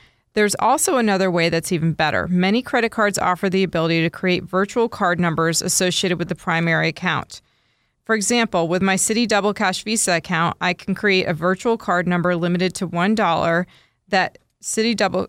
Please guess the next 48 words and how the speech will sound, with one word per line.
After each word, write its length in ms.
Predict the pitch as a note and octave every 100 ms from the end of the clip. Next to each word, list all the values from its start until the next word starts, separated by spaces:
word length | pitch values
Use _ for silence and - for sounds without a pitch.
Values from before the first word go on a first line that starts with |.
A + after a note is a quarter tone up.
| -
that 420 | - F#3 G3 -
expires 580 | G3 - G3+ F#3+ F#3+ F#3+
in 60 |
as 140 | F#3 E3+
little 320 | F#3 G3 G3
as 240 | F#3+ -
two 200 | - -
months. 480 | F3 G#2+ - - -
When 200 | - G3+ G3
I 80 |
sign 260 | G3 - A3+
up 80 | B3+
for 180 | - C4+
a 60 |
free 220 | - B3+
trial, 420 | A#3+ - F3+ F3 E3+
I 80 | F#3+
easily 460 | - G3 G3+ B3
create 440 | B3 - G#3 G3 F#3+
a 60 | F#3
one 220 | F3+ G3
dollar 240 | A3 A3+
virtual 380 | F#3+ G3+ - G#3
card 300 | F#3+ F#3+ F#3
n-, 80 | F3+ -
number 400 | F#3+ F#3 G3 F#3+
to 140 | -
submit 420 | F3 F3+ E3+ F3 -
to 100 | F#3+
the 100 | F3
vendor. 480 | E3+ D#3+ - - F3+
If 60 |
I 80 | F#3+
forget 360 | F3+ F#3 F#3+ G#3+
to 80 | -
cancel 520 | - C4 C4+ G3+ F3+
and 140 | -
the 60 | F#3
vendor 260 | F#3 G3
tries 320 | G3 G#3 F#3+ F#3+
to 100 | F#3
charge 400 | - G3 F#3+ -
the 80 | G3+
card 280 | - G3
for 160 | F#3+ G3
its 120 | F3+
first 300 | - G3 F#3
renewal, 460 | G3 G3 B3 F#3+ F3+